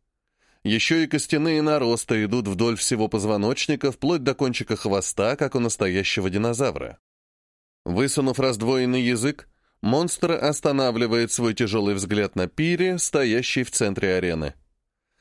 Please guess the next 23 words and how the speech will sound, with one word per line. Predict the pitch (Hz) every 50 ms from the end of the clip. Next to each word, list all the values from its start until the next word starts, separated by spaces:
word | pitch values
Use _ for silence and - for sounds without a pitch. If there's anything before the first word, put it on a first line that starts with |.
| _ _ _ _
Он | 110 131 156 160
движется | 135 143 175 180 151 175 147 - - 180
медленно, | 160 160 170 180 175 135 95 87 87 85 82 80 80 80
в | 80 85
развалочку. | 107 123 127 110 127 139 165 156 113 92 - - - - - - - - _ _ _ _ _ _ _ _ _ _ _
Он | - 135 180 202
никуда | 208 202 - 208 185 202
не | 196 196
спешит. | 175 - - 180 147 - - 165 107 - - _ - - _ _ _ _ _ _ _ _ _ _ _ _ _ _ _ _ _ _ _ _
Игрок | - 104 113 95 110 123 175 185 -
и | 202 190
монстр | 175 156 151 165 180 185 - - - 196 190
на | 196 185 175
двадцать | 143 113 98 107 110 117 - 135 120
четвёртом | - 139 - - 98 98 98 - - 127 143 160
уровне. | 156 139 107 80 82 80 76 71 - - _ _ _ _ _ _ _ _ _ _ _
Со | - - 165
стороны | 139 - - 180 196 214 226 247 226
может | 175 175 180 - - -
показаться, | 165 151 160 139 120 135 185 175 - - - 151 135 120
что | - - 190 175
всё | 151 - - 175
честно. | - - - 90 78 - - 65 - -